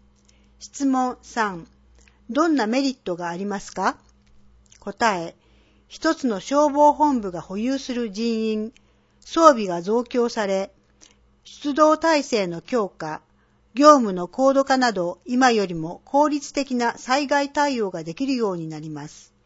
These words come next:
質問四、百十九番通報はどうなりますか？答え、備産消防組合と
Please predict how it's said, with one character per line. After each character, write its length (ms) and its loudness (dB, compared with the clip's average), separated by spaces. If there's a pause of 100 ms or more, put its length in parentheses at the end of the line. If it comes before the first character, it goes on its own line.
(1040)
質 280 -8
問 380 0 (120)
四、 400 -4 (460)
百 320 -4
十 220 0
九 240 -2
番 260 2
通 280 -4
報 240 -2
は 200 -8
ど 180 0
う 60 -2
な 100 -4
り 120 -8
ま 160 -8
す 100 -18
か？ 260 -6 (1040)
答 380 -2
え、 180 -8 (600)
備 100 -12
産 300 2
消 240 0
防 240 2
組 340 0
合 140 -4
と 400 -14